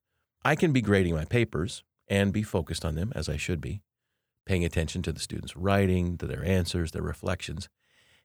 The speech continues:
and at the same time evaluating them. Ultimately, I'm gonna offer constructive feedback along with a grade. Now,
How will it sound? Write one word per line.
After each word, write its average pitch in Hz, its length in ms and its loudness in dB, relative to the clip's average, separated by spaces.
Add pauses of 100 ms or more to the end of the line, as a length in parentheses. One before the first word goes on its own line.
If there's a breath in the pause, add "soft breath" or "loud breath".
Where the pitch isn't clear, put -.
(160 soft breath)
and 147 140 0
at 143 60 -2
the 113 100 0
same 156 380 2
time 92 500 0
evaluating 95 720 0
them. - 240 -8 (1120)
Ultimately, 95 420 2
I'm 90 120 2
gonna 85 160 2
offer 82 300 -4
constructive - 560 -10
feedback 107 680 2
along 80 180 -4
with 80 120 -6
a - 40 -12
grade. - 280 -10 (720)
Now, 95 160 2